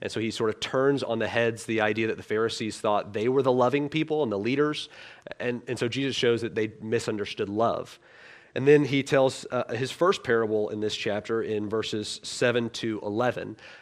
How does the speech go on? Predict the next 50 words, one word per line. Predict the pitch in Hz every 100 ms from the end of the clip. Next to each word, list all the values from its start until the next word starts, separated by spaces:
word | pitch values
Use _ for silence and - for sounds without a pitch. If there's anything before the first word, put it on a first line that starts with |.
| -
uh, | 90 92 92 -
about | 110 117 120 113
this, | 110 - - -
uh, | - 92
these | 113 107
people | 156 151 143
that | 104
would | 110
go | 120 117
to | 113 113
parties | - 147 156 131 113
and | 107
they |
would | 104
always | 110 113
try | - 113
and | 104
sit | 101 120 107
as | 113
close | - - 131 -
to | 123
the | 110
ruler | 107 143 139 107
or | 101
the | 101
king | - 123 110
as | 90
possible. | - 120 95 - 110 113
And | 98
they |
would | 107 107
do | 147 208
that | 107 131 - - - -
so | - 139
that | 113
they | 113 143
could | 139 131
be | 113 110 117
exalted. | 117 170 147 87
They | 87
would | 90 -
self-exalt | - - 120 117 - 113 101 117 113
themselves | 104 98 107 104 101
and | 101
get | 107
themselves | 104 - 101 101
in |
places | 92 104 95 95
of | 98
power. | - 131 92 104